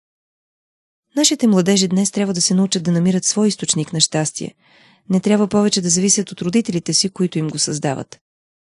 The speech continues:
Благодаря на Бог, че се срещам с хиляди млади хора, които са намерили щастие в Господ.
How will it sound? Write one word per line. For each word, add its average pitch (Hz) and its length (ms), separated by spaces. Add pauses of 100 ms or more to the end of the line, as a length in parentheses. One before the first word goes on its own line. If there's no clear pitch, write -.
(180)
Благодаря 185 380
на 196 100
Бог, 190 280
че 196 80
се 170 140
срещам 190 440
с - 180
хиляди 220 320
млади 190 260
хора, 196 260
които 185 260
са - 140
намерили 160 400
щастие 156 440
в 143 60
Господ. - 460